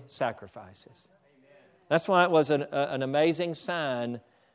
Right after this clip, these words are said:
to those shepherds. And again, they're thinking, "Man, this is a hassle. There's no place, no room here in town. We have to end up out here."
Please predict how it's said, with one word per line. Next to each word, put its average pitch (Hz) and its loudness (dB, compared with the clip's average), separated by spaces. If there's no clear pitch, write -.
to 147 4
those 135 2
shepherds. 95 -4
And 143 -4
again, 143 -2
they're 151 2
thinking, 147 -4
"Man, 156 -2
this 160 -4
is 131 -6
a 135 -4
hassle. 165 -4
There's 135 -8
no 131 -6
place, 156 -4
no 147 2
room 151 2
here 151 -2
in 131 -6
town. 160 -4
We 139 -6
have 135 -2
to 143 -6
end 143 -4
up 135 -2
out 123 -2
here." 151 -2